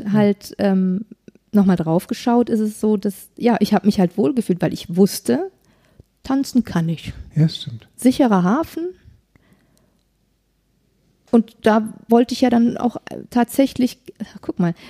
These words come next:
Speaker 2: da wollte ich auch tatsächlich dann, dass ein Junge kommt, damit ich tanzen kann. Also der, das, da ging's mir ja noch nicht so sehr
Speaker 1: Mhm.
Speaker 2: ums, unbedingt um ein Kompliment im Sinne von, hm?
Speaker 1: Lockmittel.
Speaker 2: G-,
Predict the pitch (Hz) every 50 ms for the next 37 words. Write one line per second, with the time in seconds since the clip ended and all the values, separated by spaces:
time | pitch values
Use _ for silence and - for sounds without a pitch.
0 | - - 233 220 185 180 202 208 - 262 - - - 247 220 - _ - 240 233
1 | 226 - - 254 226 - 233 220 - - 226 220 214 220 208 - - - 208 196
2 | 196 196 190 185 175 - - - 180 190 247 339 359 - - _ _ _ _ _
3 | _ _ _ _ _ _ _ _ _ _ _ _ _ _ 196 170 151 190 - -
4 | 320 339 254 - - 180 - - 165 160 160 - - _ _ - 214 214 190 190
5 | - 156 - - - 208 - - 214 190 240 254 262 - - 214 196 190 190 190
6 | 180 226 233 - 214 208 196 190 202 208 214 214 202 - - - - - 208 202
7 | 202 196 190 190 - - - 175 - - _ - - 214 202 202 - 202 196 190
8 | 190 202 202 175 185 190 170 190 185 175 165 - - - 170 175 170 165 156 156
9 | 170 208 - - 190 233 349 392 - - 127 - - - - 104 98 98 - -
10 | - 101 101 101 101 104 - _ 196 -